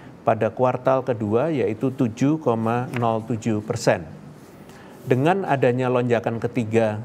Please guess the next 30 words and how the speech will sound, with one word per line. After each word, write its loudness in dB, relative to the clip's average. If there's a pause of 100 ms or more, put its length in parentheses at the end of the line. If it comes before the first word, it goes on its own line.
yang 0
dihadapi 0
oleh 0
berbagai -2
negara 0
di -4
dunia, -4 (400)
serta 0
melihat 0 (160)
dari 0
pola 2
kenaikan -4
kasus -4 (320)
setelah 0 (160)
event -2
atau -2
kegiatan -2
besar -2
di -2
Indonesia, -2 (960)
kita 4
tetap 2
perlu 2
waspada 0 (480)
dan 2
mengantisipasi 0
lonjakan 0
ketiga 0
di -2
Indonesia. -4